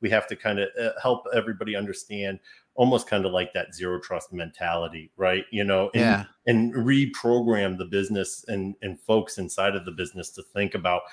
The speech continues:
Speaker 1: how they're operating a little bit differently.
Speaker 2: Yeah.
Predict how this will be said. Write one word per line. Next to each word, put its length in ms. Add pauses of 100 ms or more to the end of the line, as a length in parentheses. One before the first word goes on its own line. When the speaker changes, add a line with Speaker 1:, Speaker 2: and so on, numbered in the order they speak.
(140)
Speaker 1:
how 160
they're 180
operating 540
a 60
little 240
bit 200
differently. 540 (440)
Speaker 2:
Yeah. 260